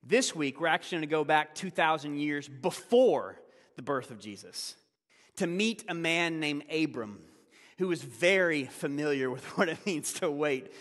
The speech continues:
for a long time. Wait for a son. And so if you'll turn with me, if you have your Bibles, to Genesis chapter fifteen, starting at verse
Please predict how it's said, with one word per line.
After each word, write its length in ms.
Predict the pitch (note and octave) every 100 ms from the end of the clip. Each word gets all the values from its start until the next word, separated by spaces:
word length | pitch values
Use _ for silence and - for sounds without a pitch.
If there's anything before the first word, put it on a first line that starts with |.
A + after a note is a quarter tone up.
| -
for 140 | E3
a 140 | C#3 C3+
long 720 | B2+ C#3 C#3 B2 A#2 G#2+ G2+ - _ -
time. 580 | - B2+ G#2+ F2 - - - _ _ _ _ _
Wait 260 | - B2 B2
for 140 | -
a 40 | A#2+
son. 480 | - A2+ G2 G2 - - _ _ _ _ _ -
And 80 | -
so 80 | F#3+
if 80 | F#3
you'll 80 |
turn 300 | A3+ A#3 A3
with 160 | F#3+ F#3+
me, 80 | F3+
if 80 | F3
you 80 |
have 100 | F#3
your 80 | F#3
Bibles, 380 | E3 E3+ E3+ E3+
to 80 | D#3+
Genesis 500 | E3 F3+ F#3 - -
chapter 340 | F#3+ E3 E3+
fifteen, 800 | D3 - F#3 - - G#3 E3 D3+
starting 420 | C#3+ F3 E3 D#3+
at 80 | D3
verse 400 | C3 C#3+ C3 -